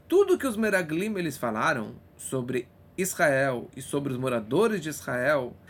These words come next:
que eles são fortes, que eles são gigantes e que têm frutas enormes e que têm as muralhas,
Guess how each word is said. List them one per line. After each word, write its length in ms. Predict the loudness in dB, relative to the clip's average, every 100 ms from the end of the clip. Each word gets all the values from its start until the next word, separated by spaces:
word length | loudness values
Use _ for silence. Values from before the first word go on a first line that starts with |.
| -6
que 100 | 0
eles 160 | 2 2
são 160 | -2
fortes, 640 | -4 0 2 2 0 -10 -4
que 100 | -4
eles 140 | -2
são 180 | -6 -8
gigantes 880 | -6 -8 -2 2 2 2 -4 -6 -6
e 60 |
que 120 | -8
têm 160 | -6 -8
frutas 440 | -8 -8 -6 -4
enormes 760 | -2 -2 2 2 2 0 -2 -4
e 60 |
que 160 | -8 -8
têm 120 | -6
as 140 | -6 -4
muralhas, 760 | -2 2 4 6 4 0 -2